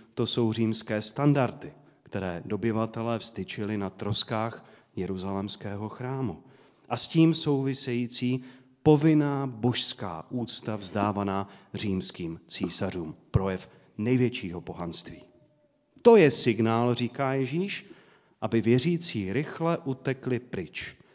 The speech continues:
Chuděrky, těhotné ženy.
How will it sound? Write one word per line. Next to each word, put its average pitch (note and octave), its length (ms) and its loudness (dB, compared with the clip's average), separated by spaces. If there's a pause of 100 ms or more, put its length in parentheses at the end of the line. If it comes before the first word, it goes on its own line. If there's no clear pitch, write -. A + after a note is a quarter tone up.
(160)
Chuděrky, B2+ 720 0 (460)
těhotné A2+ 540 -2
ženy. G#2 280 -2